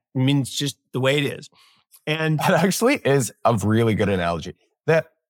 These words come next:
Speaker 2: especially the sort of the, the evolution of Judaism as a religion into Christianity, and then Christianity
Speaker 1: <laughs>
Speaker 2: branching from Protestantism, uh, eh, from Catholicism to
Speaker 1: Absolutely.
Speaker 2: Protestantism. I mean,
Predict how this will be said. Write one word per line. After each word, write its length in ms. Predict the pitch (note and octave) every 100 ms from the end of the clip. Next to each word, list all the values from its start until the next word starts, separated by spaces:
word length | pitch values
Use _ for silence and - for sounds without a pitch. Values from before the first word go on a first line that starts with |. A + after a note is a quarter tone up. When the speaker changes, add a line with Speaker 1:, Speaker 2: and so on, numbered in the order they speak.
| -
Speaker 2:
especially 640 | E3+ - G3 - E3 C#3
the 440 | G#2+ B2 A#2 A2+ -
sort 220 | - C3
of 160 | B2 F#2
the, 360 | A2 G#2 G2 E2+ _ _ _ -
the 240 | A#2 A2+ A#2
evolution 720 | B2 B2 C3+ - A2+ A2 G#2+
of 360 | G2+ G2 F#2 G2
Judaism 520 | C3+ C#3 C#3+ C3+ C#3
as 160 | C3
a 40 | C3+
religion 640 | B2+ B2+ B2+ B2+ B2+ B2 -
into 640 | G2+ G2 - G2+ G2 - _ _ -
Christianity, 920 | C#3 - G#2+ A#2+ C3 B2+ B2 B2 B2
and 80 | A#2
then 120 | A2+
Christianity 640 | - D3 - A#2 A#2+ C3+ C#3
Speaker 1:
<laughs> 0 |
Speaker 2:
branching 600 | C3 C3+ C3+ D#3 C#3+ C3+
from 380 | B2+ A2 G2+
Protestantism, 920 | - A#2 A#2+ C3 C#3 C3 B2+ C3 C3 B2 _
uh, 120 | A#2+ B2
eh, 140 | C3+ A#2+
from 180 | D3
Catholicism 500 | C3 B2 A#2 B2+ F#3+
to 60 | G#3+
Speaker 1:
Absolutely. 260 | D4 D4+ G#3
Speaker 2:
Protestantism. 500 | B2+ C3 C#3+ C3+ D#3
I 100 | C#3+
mean, 100 | D3+